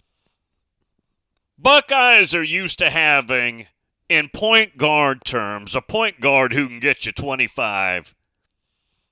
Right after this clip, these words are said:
and he can also dish ten assists. McCord is more of, can get you about six or seven, and can table set you some, get you about the same number of assists. He's not a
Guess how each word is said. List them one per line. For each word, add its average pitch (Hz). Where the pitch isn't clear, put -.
and 190
he 180
can 170
also 180
dish 135
ten 143
assists. -
McCord 254
is 196
more 185
of, 151
can 156
get 208
you 175
about 143
six -
or 170
seven, 107
and 143
can 143
table 123
set -
you 98
some, 87
get 156
you 156
about 143
the 131
same 123
number 101
of 82
assists. 82
He's 151
not 208
a 156